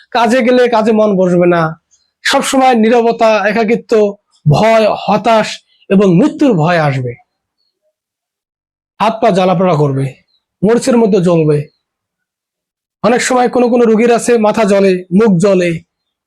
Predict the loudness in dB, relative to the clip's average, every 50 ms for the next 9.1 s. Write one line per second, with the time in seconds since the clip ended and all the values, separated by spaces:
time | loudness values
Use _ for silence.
0 | _ _ _ _ _ _ _ _ _ _ _ _ _ -2 -2 0 0 -2 -2 0
1 | 0 0 0 0 0 0 -2 -4 -8 -12 -20 -20 -20 -20 _ _ _ _ _ _
2 | _ _ _ _ _ _ _ _ _ _ _ _ -2 0 0 0 0 0 0 0
3 | 0 0 2 0 0 0 0 -2 -2 -4 -6 -10 _ _ _ _ -4 -4 -2 0
4 | 0 0 0 0 0 0 0 0 2 2 2 2 2 0 0 0 0 -2 -2 -2
5 | -2 -2 0 0 0 0 0 0 0 0 0 0 0 0 -2 -6 -14 -20 _ _
6 | -2 0 0 0 0 -2 -2 -2 0 0 0 2 0 0 0 0 0 0 2 2
7 | 2 2 2 2 0 0 -2 -2 _ -4 -2 0 -2 -2 -2 -2 -4 -2 -2 -2
8 | -2 -4 -8 _ -20 -20 -20 -20 -8 _ -4 -2 0 2 2 2 2 2 0 0
9 | -2 -4